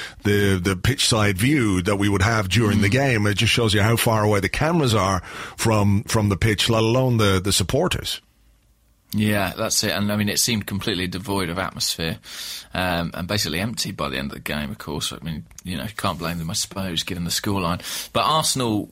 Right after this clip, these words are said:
Speaker 2: were at it right from the first whistle, and I thought, I mean, we, we, we've all enjoyed laughing at Liverpool this weekend. We,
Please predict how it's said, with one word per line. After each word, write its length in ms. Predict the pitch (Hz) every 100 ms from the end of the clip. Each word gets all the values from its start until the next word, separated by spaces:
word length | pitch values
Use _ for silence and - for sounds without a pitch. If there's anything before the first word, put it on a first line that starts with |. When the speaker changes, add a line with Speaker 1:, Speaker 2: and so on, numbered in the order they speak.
| -
Speaker 2:
were 300 | 104 110 110
at 200 | 110 -
it 100 | 107
right 260 | 101 107 -
from 180 | -
the 60 | 90
first 400 | - 98 90 -
whistle, 440 | 92 - 90 82
and 180 | 58 98
I 80 | 101
thought, 640 | 104 - 98 95 85 - - - - - -
I 140 | - 95
mean, 340 | 95 92 87 - -
we, 180 | 95
we, 200 | - 117
we've 340 | 117 - 95 110
all 120 | 123
enjoyed 260 | 98 101 90
laughing 300 | 95 - 87
at 20 |
Liverpool 420 | 104 - 85 78
this 240 | - 87
weekend. 360 | 85 82 82 82
We, 160 | 95